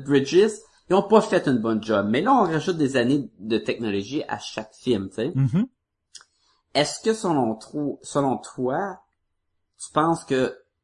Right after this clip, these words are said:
Speaker 1: dans un futur proche, les acteurs vont, tu sais, pouvoir, au lieu d'acter dans le film, juste prêter leur voix et on va faire un nouveau Indiana Jones, ben on en fait un faux avec la face d'un jeune Harrison Ford.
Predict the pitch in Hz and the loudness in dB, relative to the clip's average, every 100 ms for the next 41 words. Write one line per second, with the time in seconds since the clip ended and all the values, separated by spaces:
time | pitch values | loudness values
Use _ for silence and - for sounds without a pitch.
0 | _ _ _ _ - 117 117 117 110 - | _ _ _ _ -4 -2 0 0 -4 -6
1 | 110 - 113 107 95 - 101 127 285 - | -14 -6 -2 -2 -4 -10 -4 -4 -4 -10
2 | - - _ _ _ _ _ _ - 117 | -20 -20 _ _ _ _ _ _ -4 -2
3 | 113 117 - 127 160 175 135 - _ _ | 0 -4 -2 -2 0 -2 -4 -6 _ _
4 | _ _ 107 113 113 110 - - - 147 | _ _ -8 -2 -2 -4 -12 -16 -4 -4
5 | 160 _ 120 113 127 143 143 120 120 123 | -4 _ -12 -2 0 2 0 -2 -2 -2
6 | 135 123 - 107 - 139 110 - 147 147 | 0 -2 -2 -8 -6 -2 -2 -4 -4 -4
7 | 110 117 139 - - 110 139 123 110 104 | -4 -6 -10 -10 -6 -6 -2 -2 -2 -4
8 | 110 127 143 95 113 127 _ _ 117 120 | -4 -4 -2 0 0 -2 _ _ -2 -2
9 | 120 156 151 139 131 147 139 131 127 147 | 2 4 4 4 2 0 0 -2 -2 -2
10 | 160 185 - - 104 107 110 107 131 113 | -2 -2 -6 -6 -2 0 0 -2 -2 -2
11 | 101 - 139 135 104 101 95 113 123 101 | -4 -6 -4 -4 -4 -6 -6 -4 -4 -6
12 | 98 107 107 98 92 98 92 - 110 | -6 -6 -6 -6 -8 -10 -14 -10 -10